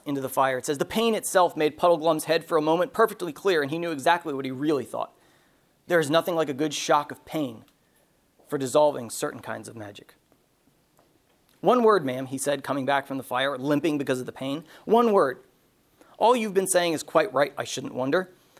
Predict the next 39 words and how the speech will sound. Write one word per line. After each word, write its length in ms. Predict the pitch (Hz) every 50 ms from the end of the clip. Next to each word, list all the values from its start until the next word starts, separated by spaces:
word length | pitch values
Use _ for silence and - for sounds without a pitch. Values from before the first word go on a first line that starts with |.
| _ _ _ _ _ _ _
I'm 160 | 170 208 247
a 40 | 214
chap 320 | - - 180 165 170 165 -
who 100 | 156 160
always 240 | 156 175 170 160
liked 200 | 160 160 156 -
to 60 | 143 143
know 140 | 147 147
the 80 | 135 139
worst 320 | 131 147 156 170 - -
and 80 | 147 143
then 140 | 165 175 170
put 180 | - 180 170
the 80 | - 147
best 400 | 123 160 160 175 - - - -
face 240 | - 156 165 156 156
I 100 | 151 143
can 280 | - - 147 139 127
on 120 | 113 110 113
it. 100 | - - _ _ _ _
So 120 | - 160
I 80 | 185 214
won't 220 | 214 220 196 -
deny 240 | 165 165 160 160 160
any 180 | 156 160 156 139
of 100 | 123 120
what 120 | 131 -
you 100 | 120 117
said, 280 | - - 139 160 156 - - - - _ -
but 100 | 202 208
there's 180 | 214 196 -
one 260 | 170 202 247 254 247 -
thing 180 | 226 208 202
more 180 | 185 180 190 190
to 80 | 185
be 80 | 175 175
said 240 | 170 - 175 170 165
even 180 | 170 160 160
so. 300 | 156 - 151 - - -